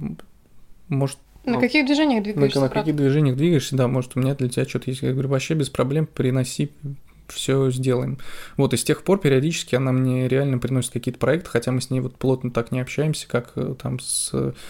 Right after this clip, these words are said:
Speaker 1: э, другим, э, человеком, который приносит мне заказы, по сути, постоянно. И вот она, в принципе, сила слабых связей, это очень классно, этим надо пользоваться. Но я вот этим пользовался, не осознавая этого,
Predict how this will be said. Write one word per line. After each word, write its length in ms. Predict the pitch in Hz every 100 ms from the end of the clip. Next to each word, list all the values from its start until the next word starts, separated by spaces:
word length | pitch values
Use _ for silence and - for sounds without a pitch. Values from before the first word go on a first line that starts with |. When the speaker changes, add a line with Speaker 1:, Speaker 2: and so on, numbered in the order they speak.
| - - - -
Speaker 1:
э, 180 | 139 127
другим, 1000 | 123 143 131 120 120 127 123 127 131 131
э, 20 | 131
человеком, 440 | - 123 131 143 127
который 280 | 123 127 127 _ - -
приносит 380 | 123 127 123
мне 100 | 127
заказы, 340 | 120 120 139 139
по 120 | 123
сути, 200 | - 127
постоянно. 580 | - - 123 123 135 127 - - -
И 80 | 127
вот 200 | 131 143
она, 320 | 127 127 123
в 60 | 120
принципе, 300 | 131 123 -
сила 240 | 131 127
слабых 320 | - 127 127
связей, 280 | - 156 147
это 140 | 120
очень 160 | 131 -
классно, 360 | 131 127 - 123
этим 240 | 131 131
надо 200 | 127 123
пользоваться. 640 | - 160 190 143 - 120 117 - - - - - -
Но 120 | 123
я 160 | 120 139
вот 120 | 143
этим 200 | 127 127
пользовался, 420 | 156 156 131 -
не 80 | 120
осознавая 540 | 131 131 131 120 123
этого, 340 | 131 - 135